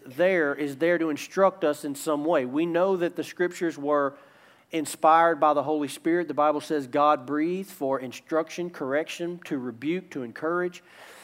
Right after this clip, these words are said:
So sometimes people ask me, "Well, how do you study the Bible?" Well, as we're doing this, I'm, I'm kind of demonstrating it. I'm showing you what I do. When I read the scripture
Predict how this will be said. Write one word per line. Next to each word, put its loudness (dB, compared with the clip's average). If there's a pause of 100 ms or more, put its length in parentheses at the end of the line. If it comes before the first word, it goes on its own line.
(280)
So 2 (1000)
sometimes 0
people 0
ask 2
me, -2
"Well, 0
how 2
do 0
you -4
study -2
the -4
Bible?" 2
Well, 4
as 4
we're 2
doing 2
this, 0
I'm, -2
I'm 0
kind -2
of -4 (160)
demonstrating -2
it. -16
I'm -6
showing 0
you 2
what 4
I 6
do. -6
When -4
I 4
read -4
the -4
scripture -4